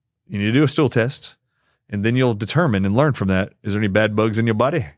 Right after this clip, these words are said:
And then where are you getting exposed from to get that bug in your body?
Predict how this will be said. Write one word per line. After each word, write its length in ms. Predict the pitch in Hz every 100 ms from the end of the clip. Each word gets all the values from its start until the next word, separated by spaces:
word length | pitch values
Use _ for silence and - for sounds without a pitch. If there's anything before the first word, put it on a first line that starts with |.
| _ _ _ _ _
And 160 | 104 98
then 140 | 95
where 140 | 95 110
are 60 |
you 100 | 117
getting 220 | 117 120
exposed 640 | 107 - - 135 131 123 - _ _ _
from 760 | - - 170 196 92 101 175 147
to 100 | 101
get 180 | 127 -
that 200 | 104 98
bug 180 | 95 92
in 80 |
your 100 | 90
body? 340 | 87 90 127